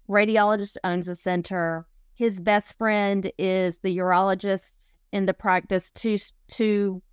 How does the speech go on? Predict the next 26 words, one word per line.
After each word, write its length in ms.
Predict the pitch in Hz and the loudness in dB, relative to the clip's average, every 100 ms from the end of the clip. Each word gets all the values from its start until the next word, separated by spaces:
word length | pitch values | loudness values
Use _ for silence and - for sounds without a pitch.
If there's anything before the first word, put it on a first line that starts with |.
| - | 0
offices 540 | 196 190 202 - 180 | 2 2 -2 -6 -4
away, 640 | 190 180 170 170 165 170 - _ - | -2 0 0 0 -2 -4 -10 _ -4
and 120 | 214 | -2
his 100 | 202 | 0
best 300 | - 226 - | 2 2 0
friend 220 | 220 202 | -2 0
needs 200 | 185 170 | 0 -2
an 100 | 170 | -2
M 140 | 160 156 | 0 0
R 140 | 151 | -2
I, 280 | 147 139 - | -2 -2 -4
and 120 | 160 | -4
he 80 | 175 | -6
says, 240 | 185 226 - - | -6 -8 -4 2
"Oh, 280 | 302 294 262 | 2 2 -2
just 340 | - 269 - | -4 -6 -6
come 220 | - 226 | -2 2
on 180 | 196 175 | 2 2
by 240 | 165 160 | 2 2
and 120 | 160 160 | 0 -2
we'll, 200 | 170 170 | -6 -6
we'll 220 | 185 190 | -6 -6
scan 400 | - - 175 156 | -6 -4 -2 -2
you 120 | 143 - | -4 -6
for 100 | 127 | -8
free." 460 | - 143 101 78 | -4 -4 -4 -8